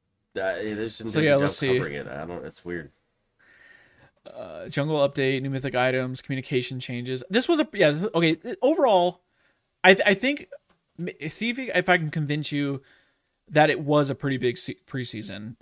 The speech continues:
Speaker 2: Just the communication pings, the,
Speaker 1: Yeah,
Speaker 2: all the
Speaker 1: sure.
Speaker 2: jungle stuff,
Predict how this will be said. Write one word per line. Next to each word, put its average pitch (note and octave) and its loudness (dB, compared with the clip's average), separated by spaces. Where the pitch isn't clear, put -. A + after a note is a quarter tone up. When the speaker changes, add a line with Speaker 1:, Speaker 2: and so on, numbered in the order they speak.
Speaker 2:
Just F3 0
the D3 -6
communication D3+ -4
pings, F#3 -4
the, C3+ 6
Speaker 1:
Yeah, A#2 0
Speaker 2:
all C#3 4
the D3 4
Speaker 1:
sure. E3 2
Speaker 2:
jungle D#3+ 0
stuff, D3 0